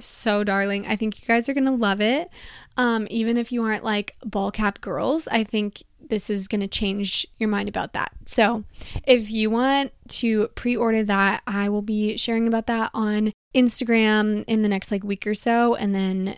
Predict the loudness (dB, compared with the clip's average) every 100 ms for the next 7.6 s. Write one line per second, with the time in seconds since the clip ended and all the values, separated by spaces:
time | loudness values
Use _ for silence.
0 | -6 -2 -2 -2 -6 -4 -2 -2 -4 -6
1 | -2 -2 -4 -6 -6 -4 -4 -4 -6 -10
2 | _ -8 -4 -4 -4 -6 -8 _ -8 -6
3 | -4 -6 -6 -6 -6 -6 -8 -8 -8 -8
4 | -6 -6 -4 -4 -4 -4 -6 -4 -4 -4
5 | -2 -2 -2 -2 -2 -2 -2 -4 -4 -4
6 | -4 -2 -2 0 0 0 -2 _ -4 -2
7 | -2 0 2 2 2 0